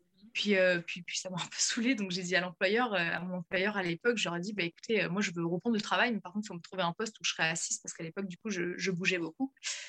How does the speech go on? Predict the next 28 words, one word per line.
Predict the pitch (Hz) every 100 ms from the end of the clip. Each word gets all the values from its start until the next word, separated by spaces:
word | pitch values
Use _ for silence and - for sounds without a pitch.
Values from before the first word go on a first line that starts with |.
| -
Je | -
marchais | 196 -
toute | 175 196
la |
journée | 175 170 196 262 _
et, | 196 185
euh, | 170 165 165
j'ai | 170
dit : « | 190
Non, | 185 170 175 _ _
en | -
fait, | - -
voilà, | 175 175
moi, | 185
ça, | -
moi, | 175 190
ça | 196
me | 175 156 160
saoule | - - 240
un |
peu | 214 214
d'être | 190 185
à |
la | 175
maison, | 175 233
là, | 240 220 190
euh, | 160
donc, | 160